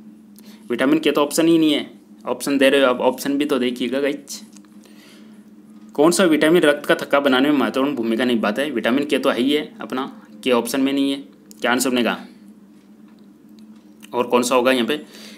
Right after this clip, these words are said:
Guys, रक्त एक टॉफी, एक तो अपन इससे याद कर सकते हैं, थोड़ा new pant पर बसा cyanocobalamin। Answer हो जाएगा guys यहाँ पे ऑप्शन number ए, बी बारह, cyanocobalamin। तो main तो आपका हो गया vitamin के, vitamin के नहीं है तो आपका answer बन जाएगा cyanocobalamin,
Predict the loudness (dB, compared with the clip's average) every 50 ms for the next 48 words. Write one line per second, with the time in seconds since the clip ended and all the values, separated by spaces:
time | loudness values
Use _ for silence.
0 | -20 -20 -12 0 2 2 2 2 0 -6 -12 -14 -16 -6 0 0 0 0 0 -6
1 | -4 -2 -2 -2 -2 -6 -16 0 2 2 2 2 -2 -12 -6 -2 0 0 0 -2
2 | -4 -8 -18 -10 -8 -8 -2 -2 -2 -2 -2 -4 -4 -4 -2 0 -2 -2 -2 -2
3 | -6 -6 -4 -6 -4 -4 -4 -4 -4 -2 0 0 2 4 2 2 2 -2 -2 -2
4 | -2 -2 -2 -2 -2 -2 -2 -2 -2 -2 -2 -2 -4 -4 -4 -6 -6 -4 -2 -2
5 | -2 -2 -2 -2 -4 -2 0 2 2 2 2 2 2 2 2 0 0 -4 -10 -14
6 | -20 -20 -14 -6 -4 -4 -2 -2 -2 0 0 0 0 0 2 2 2 2 2 0
7 | -2 0 0 0 0 -2 -2 -6 -4 -4 -2 -2 -4 -4 -4 -6 -6 -6 -6 -10
8 | -16 -20 -20 -20 -20 -20 -20 -20 -14 -4 -2 -2 0 0 0 0 0 -2 -6 -8
9 | -10 -10 -6 -4 -4 -4 -2 -2 -2 -2 -2 -4 -4 -6 -8 -10 -12 -16 -18 -20
10 | -20 -20 -20 -20 -20 _ -10 -6 -4 0 2 4 4 4 4 2 2 0 2 2
11 | 2 4 4 4 4 4 4 2 2 2 2 2 2 2 0 0 0 0 -2 0
12 | 0 0 0 2 2 2 2 2 2 2 0 0 0 0 -2 -2 -2 -2 -2 -2
13 | -2 -4 -4 -4 -2 -2 0 0 -2 -2 -2 -4 -4 -4 -4 -6 -4 -6 -6 -6
14 | -4 -6 -6 -8 -10 -10 -12 -14 -16